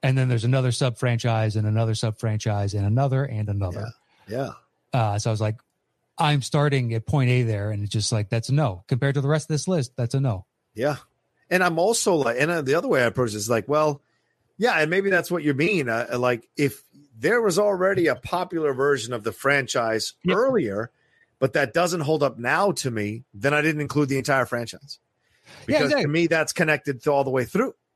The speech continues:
Speaker 1: Exactly. Even,
Speaker 2: Yeah.
Speaker 1: even if the storyline doesn't, like, all the characters, it's just
Speaker 2: Yeah.
Speaker 1: like, yeah, but it's part of
Speaker 2: Right. Right.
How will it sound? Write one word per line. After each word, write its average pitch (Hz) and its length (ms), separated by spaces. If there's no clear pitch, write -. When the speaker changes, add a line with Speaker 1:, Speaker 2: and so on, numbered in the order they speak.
Speaker 1:
Exactly. 180 540
Even, 233 280
Speaker 2:
Yeah. 247 120
Speaker 1:
even 269 320
if 262 100
the 208 80
storyline 196 720
doesn't, 175 640
like, 147 160
all 165 140
the 160 80
characters, 165 500
it's 120 80
just 208 160
Speaker 2:
Yeah. - 20
Speaker 1:
like, 143 160
yeah, 202 160
but 165 100
it's - 200
part 233 440
of 156 680
Speaker 2:
Right. 73 300
Right. - 200